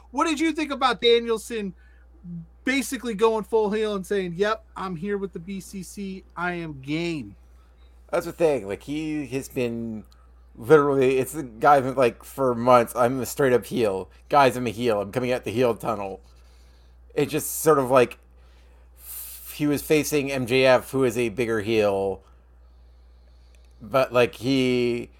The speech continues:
Speaker 2: I mean, saying you're gonna kick somebody's fucking head in is not babyface, traditional babyface behavior.
Speaker 1: But it is when you're facing an M J F, right?
Speaker 2: Yeah.
Speaker 1: You believe, like, "Yeah, we want you to do that." Yeah, but I get what you're
Speaker 2: Yeah.
Speaker 1: saying.
Speaker 2: He,
Speaker 1: I
Speaker 2: he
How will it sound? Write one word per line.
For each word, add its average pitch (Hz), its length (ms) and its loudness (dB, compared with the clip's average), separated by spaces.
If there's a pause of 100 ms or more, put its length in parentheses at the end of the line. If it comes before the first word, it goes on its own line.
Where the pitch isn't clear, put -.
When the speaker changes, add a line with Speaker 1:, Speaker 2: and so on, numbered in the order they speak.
(420)
Speaker 2:
I 127 80 4
mean, 135 260 0
saying 180 340 2
you're 165 100 2
gonna 143 100 2
kick - 280 -2
somebody's 135 320 -2
fucking 135 340 2
head 123 220 4
in 95 340 0 (460)
is 135 200 0
not 135 340 4
babyface, 127 640 2 (120)
traditional 127 460 -2
babyface 117 600 -4
behavior. 95 580 -4 (220)
Speaker 1:
But 349 120 4
it 320 140 0
is 381 280 2
when 349 160 -2
you're 294 120 -2
facing 320 440 -4
an 254 120 -6
M 254 140 -4
J 240 220 0
F, 302 240 0
right? 262 120 4
Speaker 2:
Yeah. 247 260 8
Speaker 1:
You 220 60 -12
believe, 240 280 -6
like, 196 140 -2
"Yeah, 226 500 6
we 226 140 0
want 240 320 -4
you 226 120 -6
to 214 100 -6
do 202 220 -6
that." 160 400 -4
Yeah, 175 600 -8 (100)
but 160 240 -12 (260)
I 277 100 -12
get 320 180 -10
what 269 120 -12
you're 233 100 -4
Speaker 2:
Yeah. 233 140 0
Speaker 1:
saying. 214 400 -4 (480)
Speaker 2:
He, 151 420 -2
Speaker 1:
I 131 100 0
Speaker 2:
he 143 120 -2